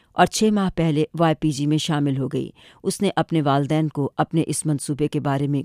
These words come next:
کچھ نہیں بتایا۔ لیکن ترک حکومت کرد افراد کو کمزور پڑتے ہوئے دفاعی جنگجوؤں کی مدد کے لیے جانے کی اجازت نہیں دے رہی، جس کے نتیجے میں کرد انقرہ پر الزام لگا رہے ہیں کہ وہ اسلامک اسٹیٹ کے ساتھ ایک خفیہ شراکت داری کر رہی ہے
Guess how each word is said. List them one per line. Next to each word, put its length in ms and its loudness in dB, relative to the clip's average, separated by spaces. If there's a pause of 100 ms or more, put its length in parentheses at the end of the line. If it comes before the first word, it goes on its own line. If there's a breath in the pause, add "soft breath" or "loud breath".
کچھ 240 -6
نہیں 160 0
بتایا۔ 400 -4 (720 loud breath)
لیکن 260 2
ترک 320 0
حکومت 420 0
کرد 220 0
افراد 320 0
کو 180 -4
کمزور 420 0
پڑتے 360 -4
ہوئے 120 2
دفاعی 340 -2
جنگجوؤں 440 -2
کی 120 -6
مدد 300 -2
کے 100 -2
لیے 160 0
جانے 320 -2
کی 180 -6 (320 loud breath)
اجازت 460 2
نہیں 140 0
دے 180 -2
رہی، 220 -2 (280 loud breath)
جس 200 0
کے 100 4
نتیجے 380 2
میں 120 2 (100)
کرد 180 2 (100)
انقرہ 360 0
پر 220 -4
الزام 360 0
لگا 260 -2
رہے 120 2
ہیں 160 2 (280 loud breath)
کہ 80 0
وہ 160 4
اسلامک 460 0
اسٹیٹ 300 -2
کے 100 -4
ساتھ 360 -2
ایک 140 0
خفیہ 360 -2
شراکت 520 -4
داری 200 -2
کر 180 -2
رہی 200 -2
ہے 120 -4